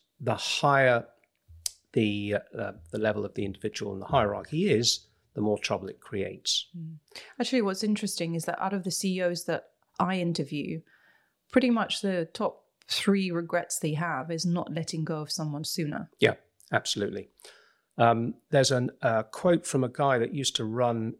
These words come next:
Speaker 1: in, uh, run part of Microsoft, a big chunk, and it's, goes something like, "It's better to have a hole in your team than an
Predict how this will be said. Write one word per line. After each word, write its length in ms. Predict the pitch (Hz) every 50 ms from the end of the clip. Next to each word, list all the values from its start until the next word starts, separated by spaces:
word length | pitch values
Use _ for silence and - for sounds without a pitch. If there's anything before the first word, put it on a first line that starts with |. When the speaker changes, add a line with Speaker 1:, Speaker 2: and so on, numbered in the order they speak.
| _ -
Speaker 1:
in, 520 | 120 113 110 107 104 104 104 104 104 - - _ _ _ _ _ _ -
uh, 180 | - 104 104 104
run 520 | 101 104 110 110 110 104 101 101 101 101 - _
part 220 | - - 113 110 104
of 180 | 101 92 - - - - - - - -
Microsoft, 600 | 113 113 - - - - - - - - - -
a 40 | -
big 200 | - 107 - -
chunk, 360 | - - - 95 90 - - _ _ _ _ _ - - - - - - - -
and 200 | 110 110 110 110
it's, 540 | 110 - - - - - - - - - - _ _ -
goes 260 | - 139 135 127 -
something 420 | - - 135 123 - 127 113 113 113
like, 280 | 117 113 110 107 -
"It's 140 | - - -
better 280 | - - 156 165 170 156
to 140 | 131 139
have 280 | 120 - - 139 123 -
a 140 | 127 110 98
hole 640 | - - - - 160 160 147 123 110 98 98 - - _ _ _ _ _ _ _ _ _ _ _ _ -
in 160 | 123 107 104
your 120 | 101 101
team 560 | 92 - - - 117 104 101 104 104 104 110 120 -
than 340 | - 113 104 104 107 104 - - _
an 380 | - 107 107 98 95 98 95 95